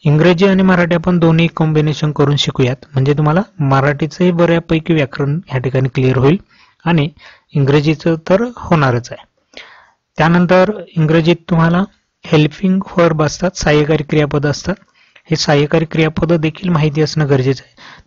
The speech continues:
ते सांगतात कोर्समध्ये की helping verb वापरा, present टेन्समधलं helping verb वापरा, पास्ट टेन्समधलं वापरा,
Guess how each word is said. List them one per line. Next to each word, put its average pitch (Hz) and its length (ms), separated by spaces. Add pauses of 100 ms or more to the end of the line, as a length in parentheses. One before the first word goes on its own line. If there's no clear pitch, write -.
ते 185 40
सांगतात 196 400 (120)
कोर्समध्ये 143 540
की 147 280 (240)
helping 156 400
verb 156 320
वापरा, 127 440 (1300)
present 160 460
टेन्समधलं 160 680
helping 151 440
verb 139 220
वापरा, 127 380 (480)
पास्ट 147 300
टेन्समधलं 156 420
वापरा, 127 360